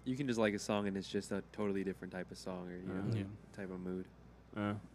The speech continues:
Speaker 2: I don't know. And then, um, I guess, I guess we're done with the albums. That was, that was my rating, guys. So we're done. Like, we've been recording
Speaker 3: So
Speaker 2: for, like, an hour now.
Speaker 3: seven and eight, you had a four and a nine?
Speaker 2: Yeah,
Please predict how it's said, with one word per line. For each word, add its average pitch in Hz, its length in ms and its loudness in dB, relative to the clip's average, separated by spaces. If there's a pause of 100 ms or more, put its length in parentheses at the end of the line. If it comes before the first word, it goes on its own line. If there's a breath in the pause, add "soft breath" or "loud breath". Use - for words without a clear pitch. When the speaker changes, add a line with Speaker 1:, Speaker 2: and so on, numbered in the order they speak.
(440)
Speaker 2:
I - 40 -8
don't 67 280 -4
know. 110 80 -4 (840 soft breath)
And 113 140 8
then, 123 220 10
um, 107 480 8 (640)
I 98 80 2
guess, 110 380 4
I 95 80 0
guess 107 240 2
we're 101 120 4
done 107 380 2 (380)
with 107 120 -4
the 101 80 0
albums. 110 520 0 (580 soft breath)
That 110 100 12
was, 107 140 12
that 110 80 12
was 113 120 12
my 120 120 8
rating, 120 320 10
guys. 101 480 6 (300)
So - 220 -2
we're 104 120 4
done. 120 400 4
Like, 101 180 4 (180)
we've 104 140 0
been 107 260 4
recording 120 320 6
Speaker 3:
So 117 60 6
Speaker 2:
for, 110 40 6
like, 104 120 8
an 101 80 4
hour 110 220 8
now. 110 60 8
Speaker 3:
seven 117 320 10
and 127 140 8
eight, 123 260 6
you 117 140 4
had 110 220 6
a 101 80 2 (400)
four 117 300 4
and 113 180 4
a 98 320 2 (580)
nine? 127 340 4 (240)
Speaker 2:
Yeah, - 240 -2